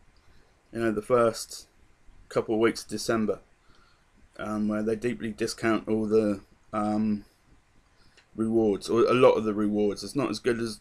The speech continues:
uh, has been the last three or four years. Um, but this year,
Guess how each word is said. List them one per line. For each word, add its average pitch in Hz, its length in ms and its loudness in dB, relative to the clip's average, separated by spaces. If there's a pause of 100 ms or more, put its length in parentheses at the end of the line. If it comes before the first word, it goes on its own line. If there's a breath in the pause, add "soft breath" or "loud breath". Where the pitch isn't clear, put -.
uh, 101 260 -4
has 113 200 -4
been 110 300 -2
the 110 60 -2
last 110 320 -2
three 110 160 0
or 107 60 4
four 113 260 -2
years. 104 380 -4 (600 soft breath)
Um, 98 580 -8 (480)
but 107 140 -2
this 123 220 0
year, 117 300 2